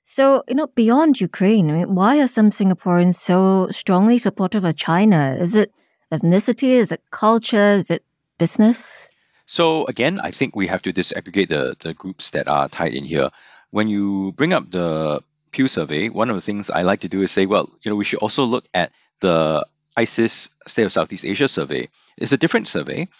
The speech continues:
Speaker 2: uh, but it, that looks at elites, right? It looks at business, political, policy,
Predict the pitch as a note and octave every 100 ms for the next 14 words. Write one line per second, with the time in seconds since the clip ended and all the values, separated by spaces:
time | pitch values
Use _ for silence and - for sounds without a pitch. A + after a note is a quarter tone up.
0 | _ _ - F2 E2+ G#2 - A2 - G2
1 | G#2+ G2 B2+ - E2 D#2+ D#2 - - -
2 | _ F2 G2 A2+ - F2 F#2 G#2 G2+ -
3 | - _ - F2+ - F#2 F2 F2 - _
4 | _ - - - - F#2 - F#2 F2 F2+